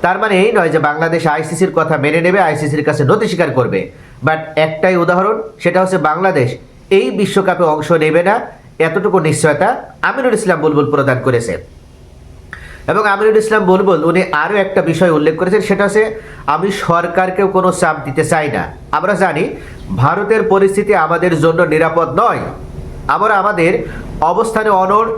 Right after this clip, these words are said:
এবং আমরা শ্রীলঙ্কায় খেলতে চাই। বাংলাদেশের দাবি এখনও সেই একটাই,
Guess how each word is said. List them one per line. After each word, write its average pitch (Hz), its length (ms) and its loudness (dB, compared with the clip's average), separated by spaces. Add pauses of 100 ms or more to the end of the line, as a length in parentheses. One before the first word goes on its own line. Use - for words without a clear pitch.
এবং 175 220 2
আমরা 185 260 2
শ্রীলঙ্কায় 175 560 2
খেলতে 196 320 0
চাই। 127 320 -2
বাংলাদেশের 208 560 0
দাবি 202 240 2
এখনও 196 360 0
সেই 185 200 2
একটাই, 156 520 -2